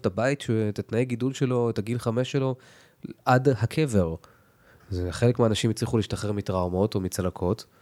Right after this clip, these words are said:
ולרפא אותם, ורוב האנשים מעולם לא ניסו. <laughs> ואני חושב שבמקום הזה, אם אתה,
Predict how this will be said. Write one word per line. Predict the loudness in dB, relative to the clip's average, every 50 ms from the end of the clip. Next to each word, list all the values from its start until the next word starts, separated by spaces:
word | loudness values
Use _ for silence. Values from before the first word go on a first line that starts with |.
| _ -20 _ _ _ _ _
ולרפא | 0 0 0 0 -2 -2
אותם, | -2 -2 -2 -4 -6 -6 -6 -10 -14 _ _ _ _ _ -20 -20 -20 _ _ _ _ _ _
ורוב | -2 2 2 2 2
האנשים | 0 -2 -2 -4 -4 -4 -2
מעולם | -2 0 0 0 -2
לא | -2 -2
ניסו. | -4 -4 0 0 0 -2 -2 -8 _ _ _ _ _ _ -6
<laughs> | -6 -6 -6 -10 -10 -10 -12 -16 -18 -20 -20 -20 -20 _ _ _ _ _ 0
ואני | 2 2 2
חושב | 2 0 0
שבמקום | 0 0 0 0 -2 -2 -4 -4 -4 -4 -2
הזה, | -2 -4 -2 -2 -2 -2 -2 -4 -6 -8 _ _ _ _ _ _ _ _ _ _ _ _ _ _ _ _
אם | 2 2 2
אתה, | 2 2 2 2 2 2 2 0 0 -2 -2 -2 -4 -4 -6